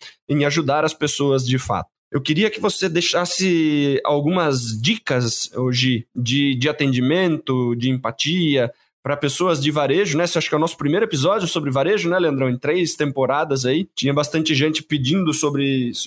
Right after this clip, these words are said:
pedindo episódios sobre varejo. É, o que que você acha que é uma, um grande diferencial, né, nesse mercado tão competitivo, né, que hoje em dia não é só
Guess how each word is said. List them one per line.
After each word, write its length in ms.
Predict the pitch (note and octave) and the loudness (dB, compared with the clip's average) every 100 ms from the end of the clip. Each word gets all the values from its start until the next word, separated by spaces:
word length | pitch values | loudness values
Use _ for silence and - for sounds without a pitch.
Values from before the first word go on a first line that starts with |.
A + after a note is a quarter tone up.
| - | -4
pedindo 280 | C3 C3+ D#3+ | -2 0 0
episódios 540 | D#3 C3+ A#2+ D3 C#3 - | -2 0 0 0 0 -2
sobre 240 | C#3 C3 | -2 0
varejo. 460 | B2+ B2+ F3+ D3+ C3 | 0 2 0 -2 -4
É, 340 | C3+ D3 D3+ - | -2 2 2 2
o 80 | E3+ | -2
que 120 | F3 | -2
que 100 | C4+ | -2
você 220 | C4 - | 0 0
acha 300 | G#3 G3+ G3 | 0 0 -2
que 260 | F3+ E3 D#3 | -2 0 2
é 300 | E3 E3+ E3+ C#3 | 2 2 0 -2
uma, 420 | D3+ D#3 D3 - | 0 0 0 0
um 260 | D3+ C#3+ C3 | 0 0 0
grande 400 | D3 A3 A#3 F3 | 0 0 0 0
diferencial, 960 | E3 F3 F3 D3+ C#3 - C3+ D3+ F3 - - | 0 0 0 0 0 2 2 0 -2 -12 -8
né, 380 | B2+ C#3+ E3 D3+ | -4 0 2 2
nesse 280 | C#3+ E3+ F#3 | 2 0 0
mercado 400 | F3 D#3 D#3+ E3 | 0 0 -2 0
tão 140 | G3 | -2
competitivo, 800 | B3+ B3 G3+ E3 - G#3 G#3+ F#3+ | -2 -2 -4 -4 -2 -2 -2 -4
né, 200 | B2+ D#3+ | 0 0
que 120 | E3+ D#3+ | 0 -2
hoje 180 | D#3 | 0
em 60 | D3+ | -2
dia 240 | C#3+ E3 | 0 0
não 120 | C#3+ E3 | 0 0
é 80 | |
só 360 | E3+ E3 E3 | 0 2 0